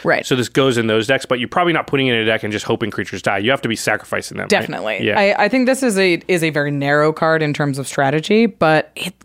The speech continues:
Speaker 1: the payoff is enormous. It's every time a creature, not non-token, not, it's, it's a, a creature you control. Of
Speaker 2: Yep.
Speaker 1: course, it's not anytime a creature. That would be nuts. But,
Speaker 2: <laughs>
Speaker 1: um, anytime a creature you control dies,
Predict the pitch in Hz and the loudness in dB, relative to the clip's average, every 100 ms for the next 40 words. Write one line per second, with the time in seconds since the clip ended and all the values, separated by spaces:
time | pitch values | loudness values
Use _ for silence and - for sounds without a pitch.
0 | _ - _ 180 180 196 185 170 - - | _ -20 _ -2 2 4 4 2 -2 0
1 | 269 170 - 160 139 - 151 151 147 165 | 2 2 0 -4 -4 -6 -4 -2 0 2
2 | 165 143 - - - 165 - 214 254 - | 2 0 -4 -10 -6 -8 -2 2 2 4
3 | 233 202 190 - 214 233 254 233 156 139 | 4 4 2 2 2 2 0 0 0 -2
4 | - 156 175 233 240 240 240 220 220 220 | -2 2 2 4 4 4 4 2 2 4
5 | 220 220 - - - - 170 185 196 190 | 4 2 -2 -18 -16 -2 0 2 0 -2
6 | 175 - - 165 - 170 156 165 156 - | -12 -6 -4 -4 0 0 2 2 2 2
7 | 180 202 196 180 160 143 - - - - | 2 4 2 2 2 2 -2 -4 -6 -8
8 | - 120 - - - 151 95 - - 165 | -6 -4 -4 -8 -6 -4 -6 -6 -6 -4
9 | - - - - 147 - - - - - | -4 -6 -6 -2 -2 -2 -8 -8 -8 -4
10 | 80 120 104 - - - 117 175 175 190 | -4 -4 -6 -6 -8 -2 2 4 4 4
11 | 185 190 190 185 - - - - - _ | 4 2 2 0 -4 -16 -20 -20 -20 _
12 | _ _ _ _ - 233 262 247 214 214 | _ _ _ _ 0 2 4 2 2 0
13 | 202 180 170 165 175 156 151 147 135 143 | 2 2 2 2 0 2 4 2 2 2
14 | 135 135 135 143 - | 4 2 0 -4 -8